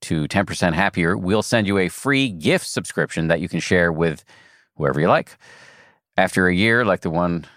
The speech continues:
we have just had, sharing some peace of mind is a, sounds like a pretty good gift. As we like to say on this show, though, nothing is permanent, so this offer is, of course, no exception. Get it before it ends by going now to ten percent dot com slash December.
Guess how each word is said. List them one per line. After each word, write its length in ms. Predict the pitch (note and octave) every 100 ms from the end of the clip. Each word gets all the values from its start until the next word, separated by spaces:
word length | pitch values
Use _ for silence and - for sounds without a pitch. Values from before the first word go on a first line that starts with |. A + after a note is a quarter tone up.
| _ _ _ _ _
we 220 | - D2+
have 180 | C#2+ C#2
just 220 | D#2 -
had, 340 | A2 A2 A2 G2+
sharing 500 | - A2+ G#2+ G#2 F#2
some 280 | F2+ D#2+ - _ - _
peace 240 | F#2+ E2+
of 80 | D2
mind 320 | D2+ D#2 F2
is 100 | D#2+
a, 60 | E2 _ _
sounds 180 | - F2
like 120 | E2+
a 40 | E2
pretty 200 | E2 C#2+
good 180 | D2
gift. 380 | B1 D#2 - - _ _ _ _ _ _ _ _ _ -
As 140 | D#2+ D2+
we 100 | D2+
like 140 | D2
to 80 | -
say 180 | F2+ D#2+
on 120 | D2
this 100 | D2
show, 240 | - D#2
though, 140 | D2 C#2+
nothing 560 | E2+ F#2 A2 A#2 G#2
is 120 | E2
permanent, 480 | - - C3 F2+ G2
so 280 | - F#2 E2+
this 160 | F2+ -
offer 420 | F#2 - F#2 D#2+ - - - - _ -
is, 100 | C#2+
of 80 | -
course, 300 | - E2+ -
no 160 | D#2+
exception. 560 | D2 - G#2 - G2 E2+ - _ -
Get 160 | G#2+
it 80 | A#2
before 300 | - A2 G2
it 60 | F#2
ends 260 | G2 G#2
by 160 | - E2+
going 280 | F2 F2 E2
now 200 | F2 F#2
to 200 | - D#2+
ten 320 | - - C3 C3
percent 360 | A2+ A2 G2
dot 220 | F2+ E2+
com 380 | - F2 F2 E2+
slash 520 | - - F2+ F2 - -
December. 600 | D#2 - B2 B2 C#3+